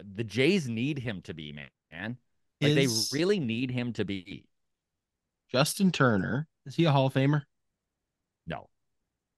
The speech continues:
Speaker 2: Okay. So how about he gets a little bit of Santiago Espinal's special diet going, roid
Speaker 1: <laughs>
Speaker 2: right up. I don't
Speaker 1: Yeah,
Speaker 2: care
Speaker 1: right.
Speaker 2: when he gets suspended, as long as it's, like, mid-season,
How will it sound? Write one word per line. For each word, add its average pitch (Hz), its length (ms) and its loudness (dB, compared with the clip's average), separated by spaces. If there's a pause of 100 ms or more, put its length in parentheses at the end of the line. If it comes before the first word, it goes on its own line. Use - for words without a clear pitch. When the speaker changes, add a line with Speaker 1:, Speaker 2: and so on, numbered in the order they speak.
(160)
Speaker 2:
Okay. 101 100 -8 (420)
So 113 640 0 (460)
how 135 160 -2
about 123 360 2 (420)
he 107 200 0
gets 117 460 -2
a 123 40 -10
little 113 160 0
bit 107 140 2
of 98 260 2
Santiago 107 600 4
Espinal's 104 540 4
special - 380 0
diet 98 420 2
going, 90 380 -2 (1040)
roid 107 320 6
Speaker 1:
<laughs> 92 60 2
Speaker 2:
right 123 280 10
up. 98 320 4 (360)
I 113 80 6
don't 135 200 8
Speaker 1:
Yeah, 120 60 2
Speaker 2:
care 123 140 6
Speaker 1:
right. 101 120 0
Speaker 2:
when 135 140 6
he 151 140 8
gets 117 300 2
suspended, 92 680 0
as 101 160 0
long 135 180 8
as 117 100 6
it's, 110 200 0
like, 107 200 2
mid-season, 147 1200 6